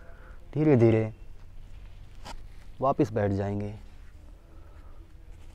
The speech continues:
और सामान्य अवस्था में आ जाएंगे। तो इस प्रकार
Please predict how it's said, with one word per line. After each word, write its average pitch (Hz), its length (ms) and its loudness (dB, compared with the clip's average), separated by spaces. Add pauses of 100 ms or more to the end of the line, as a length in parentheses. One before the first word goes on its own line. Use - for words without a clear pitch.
(1700)
और 107 280 2 (520)
सामान्य 135 420 6
अवस्था 113 340 2
में 104 200 -4 (460)
आ 123 120 8
जाएंगे। 92 380 -2 (560)
तो 120 100 2
इस 147 120 6
प्रकार 110 440 4